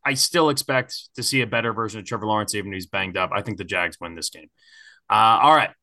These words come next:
And you're getting two points. Jeez. All right, we'll go up next. Sunday, Raiders, Bears. This is an ugly football game. Um, the Raiders are only a three-point favorite. It's gonna be a battle of the backups. Is it?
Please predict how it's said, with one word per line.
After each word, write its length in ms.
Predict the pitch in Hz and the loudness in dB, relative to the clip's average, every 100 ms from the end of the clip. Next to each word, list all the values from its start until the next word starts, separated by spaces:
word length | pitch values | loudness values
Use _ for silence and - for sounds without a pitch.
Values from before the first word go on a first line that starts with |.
| _ _ - | _ _ -2
And 120 | 156 | 0
you're 100 | 143 | 0
getting 260 | 156 143 | -2 -8
two 180 | - 127 | -8 -8
points. 500 | - 107 107 - - | -8 -6 -6 -6 -10
Jeez. 340 | - 98 85 - _ - - _ _ _ _ _ _ _ | -8 -12 -12 -14 _ -20 -20 _ _ _ _ _ _ _
All 80 | 143 | 4
right, 160 | 131 147 | 4 4
we'll 100 | 170 | 6
go 300 | 175 175 175 | 8 8 6
up 240 | 165 127 | 4 4
next. 400 | 160 131 - - _ | 2 0 -2 -10 _
Sunday, 640 | - - 208 196 143 104 87 | 0 2 4 4 2 2 -4
Raiders, 600 | 101 147 208 233 220 143 | 0 2 2 0 -2 -4
Bears. 960 | 95 135 156 139 110 104 101 - - - | -4 -2 0 0 0 -4 -8 -8 -10 -14
This 140 | - 147 | -8 -4
is 140 | 123 | -4
an 100 | 101 - | -6 -8
ugly 320 | 113 104 92 | -6 -6 -8
football 400 | - 101 98 90 | -6 -6 -2 -4
game. 320 | 90 90 90 - | -2 -6 -6 2
Um, 240 | 113 110 | 4 4
the 80 | 110 | 2
Raiders 440 | 113 175 302 330 220 | 2 2 4 0 4
are 140 | 190 | 4
only 240 | 185 196 | 4 2
a 80 | 165 | 0
three-point 720 | 131 123 170 202 170 160 - | 0 -2 -2 -2 -2 -4 -4
favorite. 540 | - 139 170 143 120 - | -4 0 0 2 0 -2
It's 160 | 117 | -8
gonna 180 | - 175 | -4 -4
be 180 | 202 180 | -2 -2
a 60 | 127 | 0
battle 420 | 123 139 202 185 | 2 2 2 0
of 60 | |
the 80 | 131 | -2
backups. 680 | 98 123 143 117 101 - - - | -2 -2 -2 -4 -6 -6 -8 -4
Is 140 | 127 | -2
it? 100 | 139 | -2